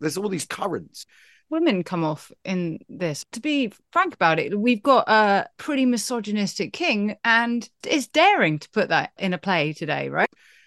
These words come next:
Speaker 1: Yeah, I suppose so, but it's true.
Speaker 2: <laughs> Yeah.
Speaker 1: In fact, and that actually, that's a really brilliant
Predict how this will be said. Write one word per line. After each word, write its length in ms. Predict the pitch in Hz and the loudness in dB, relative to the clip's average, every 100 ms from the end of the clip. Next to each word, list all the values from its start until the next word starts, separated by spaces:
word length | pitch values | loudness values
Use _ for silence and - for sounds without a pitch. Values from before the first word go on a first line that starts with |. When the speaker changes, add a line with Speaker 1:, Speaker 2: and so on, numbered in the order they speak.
| - | -20
Speaker 1:
Yeah, 280 | 349 403 285 | -4 2 4
I 80 | |
suppose 500 | 254 262 226 277 302 | 4 2 6 6 6
so, 180 | - 127 | 0 -2
but 160 | 127 185 | -2 -4
it's 200 | 185 - | -4 -8
true. 640 | - - 240 254 92 - 120 _ _ - | -8 -2 0 0 -2 -10 -20 _ _ -8
Speaker 2:
<laughs> 320 | - 294 - | 4 4 6
Yeah. 140 | 262 208 | 2 2
Speaker 1:
In 80 | 214 | 0
fact, 300 | - 262 254 | 0 2 2
and 140 | 175 220 | 2 2
that 140 | 240 | 2
actually, 360 | 165 - 127 123 | 0 -6 -8 -6
that's 220 | 202 - | -8 -8
a 40 | |
really 360 | 165 202 226 202 | -6 -4 -2 -4
brilliant 420 | 160 160 147 147 | -4 -2 -2 -4